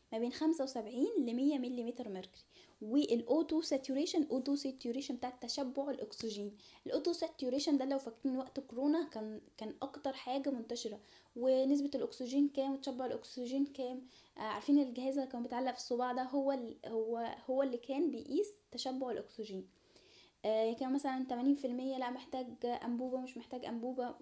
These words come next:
الكلام ده كان منتشر وقت كورونا كتير جدًا. آه، adequacy of الالفيولار فنتيليشن بقيسها بقى بالبي سي او تو، والنورمال values بتاعتها ما بين ستة وتلاتين لستة وأربعين مليمتر ميركوري. طيب، آه، لو لقيت بقى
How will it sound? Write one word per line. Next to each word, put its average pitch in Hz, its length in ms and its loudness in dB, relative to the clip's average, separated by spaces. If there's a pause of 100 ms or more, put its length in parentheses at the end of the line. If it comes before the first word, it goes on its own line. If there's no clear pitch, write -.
الكلام 254 300 2
ده 269 100 2
كان 269 180 -4
منتشر 254 500 -4
وقت - 460 -6 (180)
كورونا 247 280 -2
كتير 262 360 -4
جدًا. 214 340 -8 (560)
آه، 214 500 -2 (180)
adequacy 302 460 0
of - 220 4
الالفيولار 262 560 2
فنتيليشن 247 640 0
بقيسها 254 360 0
بقى 262 220 0
بالبي 254 320 0
سي 262 200 0
او 226 100 2
تو، 294 180 2 (320)
والنورمال 269 420 4
values 269 340 0
بتاعتها 247 380 -2
ما 240 140 0
بين 233 180 -2
ستة 269 260 -4
وتلاتين 262 520 -2
لستة 277 600 0
وأربعين 226 520 2
مليمتر 254 560 -4
ميركوري. 185 320 -12 (760)
طيب، 196 260 -2 (160)
آه، 220 360 -2 (300)
لو 311 280 4
لقيت 285 300 4
بقى 262 240 0